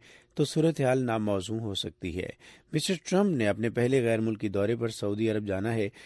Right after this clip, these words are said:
جہاں انتظامیہ نے اپنے بیانیے کو واضح کرنا تھا، لیکن اب ماہرین کے مطابق نیا تنازعہ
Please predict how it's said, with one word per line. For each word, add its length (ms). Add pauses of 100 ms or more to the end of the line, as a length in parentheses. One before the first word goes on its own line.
(280)
جہاں 320
انتظامیہ 600
نے 140
اپنے 220
بیانیے 380
کو 140
واضح 360
کرنا 260
تھا، 260 (320)
لیکن 460 (300)
اب 200
ماہرین 440
کے 100
مطابق 840
نیا 320
تنازعہ 640